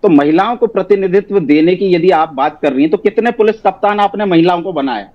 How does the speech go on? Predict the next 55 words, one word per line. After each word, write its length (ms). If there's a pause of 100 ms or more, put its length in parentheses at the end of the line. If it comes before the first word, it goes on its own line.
(400)
कितने 340
जिला, 280
अ, 360
स्तर 260
के 120
अधिकारी 560
आपके 340
डीएम 320
बने 180
हैं 80
महिलाओं 380
में? 120
इस 80
बात 220
का 60
क्या 380
चीफ 240
सेक्रेटरी 460
आपने 280
किसी 180
महिला 320
को 120
बना 220
दिया? 220
फिर 160
इसका 200
जवाब 300
दे 100
दीजिए। 180
मैं 120
तो 80
आपसे 320
एक 160
प्रश्न 300
पूछ 260
रहा 120
हूं, 80 (340)
महिलाओं 440
की 220
मूल 160
समस्याओं 580
को 120
लेकर 320
के 100
अगर 200
वो 120
थाने 300
कचहरी 360
जाती 300
है, 60
उनकी 160
सुनवाई 380
नहीं 220
हो 80
रही, 160